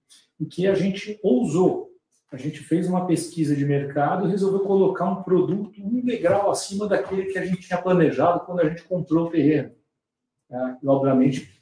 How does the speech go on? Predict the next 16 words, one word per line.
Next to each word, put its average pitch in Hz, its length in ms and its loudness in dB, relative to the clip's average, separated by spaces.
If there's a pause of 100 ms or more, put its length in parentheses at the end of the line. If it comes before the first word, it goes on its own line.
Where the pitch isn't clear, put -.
é 147 80 0
um 165 160 2
produto 147 380 2
que 202 80 -2
tem 185 120 -2
uma 175 220 4
margem 143 360 0
maior, 123 400 -2 (300)
né? 135 240 -10 (520)
E, 208 240 -6 (420)
neste 165 440 2
caso, 135 500 0
especificamente, 131 1040 -4
foi 208 120 -10
um 220 60 -4
sucesso. - 760 -4